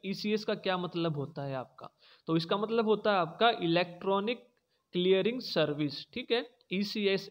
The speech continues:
इलेक्ट्रॉनिक क्लियरिंग सर्विस, डी आंसर इसका ठीक होगा। नेक्स्ट है क्वेश्चन नंबर फिफ्टीन,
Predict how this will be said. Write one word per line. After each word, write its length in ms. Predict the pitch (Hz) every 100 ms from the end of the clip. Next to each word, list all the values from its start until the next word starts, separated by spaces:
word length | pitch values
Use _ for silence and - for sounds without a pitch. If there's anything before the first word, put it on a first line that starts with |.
| -
इलेक्ट्रॉनिक 640 | 165 165 - 180 202 240 _
क्लियरिंग 520 | 180 156 156 156 220 277
सर्विस, 540 | - 156 151 165 165 170
डी 200 | 147 175
आंसर 340 | 180 185 202
इसका 200 | 180 -
ठीक 240 | 185 196 196
होगा। 280 | 165 185 277 _ _ _ _ _ - _
नेक्स्ट 300 | 160 226 233
है 80 | 262
क्वेश्चन 420 | 262 233 220 233
नंबर 260 | 226 226 240
फिफ्टीन, 480 | 233 196 - 214 247